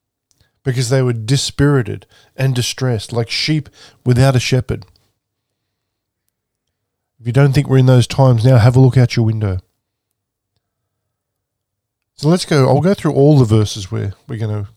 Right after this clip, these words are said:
work through today. Let's, let's do that before we go any further. So obviously Romans twelve one and two, dedicated service. So let's read it again.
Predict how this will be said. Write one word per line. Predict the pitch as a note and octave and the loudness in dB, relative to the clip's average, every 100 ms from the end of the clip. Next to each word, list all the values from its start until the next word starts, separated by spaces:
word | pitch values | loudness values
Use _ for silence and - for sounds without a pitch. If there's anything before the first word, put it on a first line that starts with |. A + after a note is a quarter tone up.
| _ | _
work | A2+ A#2 - | -2 0 0
through | - A2 | -2 -2
today. | F#2+ G#2+ - - | 0 -2 -4 -2
Let's, | A#2+ - | -4 -4
let's | D3 - | -6 -4
do | C#3+ | -4
that | A#2+ - | -2 -4
before | G#2+ A#2+ | -6 -4
we | G#2+ | -2
go | G2 | -4
any | G2 G2 | -6 -10
further. | - A2 A2 A2 - _ _ _ _ _ - | -12 -12 -10 -12 -14 _ _ _ _ _ -4
So | C#3+ | 0
obviously | D3 C#3 | 0 0
Romans | B2 C3 C3+ A#2+ - | 2 4 2 0 -4
twelve | - B2+ B2 G#2+ | -2 0 2 2
one | A#2 A2 | 2 4
and | G2+ | 0
two, | - A2+ F#2+ _ _ _ _ _ _ _ - - | -2 -8 -10 _ _ _ _ _ _ _ -20 -2
dedicated | C3+ B2 B2 A2 G#2+ | 0 0 -2 -4 -6
service. | - A#2 G#2 G#2+ | -8 -8 -8 -12
So | B2+ | -6
let's | D3 D3 | -4 0
read | C#3+ D3 | 2 4
it | B2 | 4
again. | B2 G#2+ A#2 G#2+ F#2 | 2 2 2 2 -2